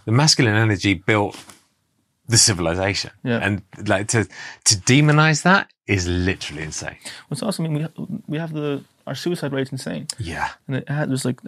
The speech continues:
Speaker 2: studies and statistics showing that, like, if you shame masculinity, it's, like, even worse.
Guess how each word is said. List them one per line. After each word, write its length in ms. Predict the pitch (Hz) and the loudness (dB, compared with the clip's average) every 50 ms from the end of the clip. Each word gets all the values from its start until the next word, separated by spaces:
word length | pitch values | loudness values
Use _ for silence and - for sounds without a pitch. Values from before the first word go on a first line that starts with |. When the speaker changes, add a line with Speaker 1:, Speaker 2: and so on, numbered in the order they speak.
| - - | -12 -12
Speaker 2:
studies 340 | 156 - - 156 156 143 131 | -10 -6 -2 0 0 2 0
and 80 | 127 123 | 0 -2
statistics 280 | - 143 143 135 123 | -2 -2 0 0 0
showing 240 | - 127 127 127 123 | 0 0 2 2 2
that, 100 | 117 120 | 0 -2
like, 160 | 113 110 - | -2 -4 -6
if 120 | - - - | -6 -6 -6
you 60 | 120 | -4
shame 340 | - - 135 131 127 123 117 | -2 0 2 2 4 4 4
masculinity, 520 | 120 113 117 - - 123 123 117 110 113 117 120 | 4 2 2 2 0 0 0 0 0 -2 -4 -6
it's, 120 | - - | -8 -4
like, 100 | 123 123 | -2 -2
even 200 | 123 120 120 120 | -2 -2 -2 -2
worse. 320 | 123 135 139 - - - | -4 -4 -6 -8 -12 -14